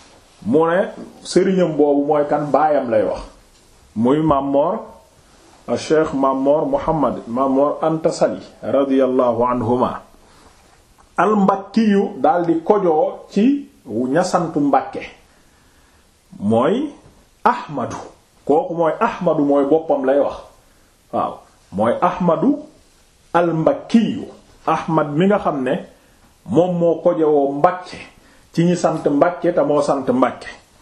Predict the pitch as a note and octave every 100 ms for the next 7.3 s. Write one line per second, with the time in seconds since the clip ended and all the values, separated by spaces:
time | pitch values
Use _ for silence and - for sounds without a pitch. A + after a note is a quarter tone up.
0 | - - - - - _ - C#3 D3 -
1 | C3 D#3 D3+ D3+ C#3+ C#3+ C#3+ C#3 B2+ C#3
2 | A#2+ C#3+ - - - _ _ _ - C3+
3 | D3+ C#3+ A#2+ B2 G#2 A2 D3 E3+ D#3 F#3+
4 | - - _ _ _ _ - C3 D#3 D3+
5 | D3 C#3+ C3+ C3+ C3 E3+ - F#3+ C3 -
6 | - - A#2+ E3+ F3+ D#3+ D#3 D3+ E3 D3
7 | A#2 F#2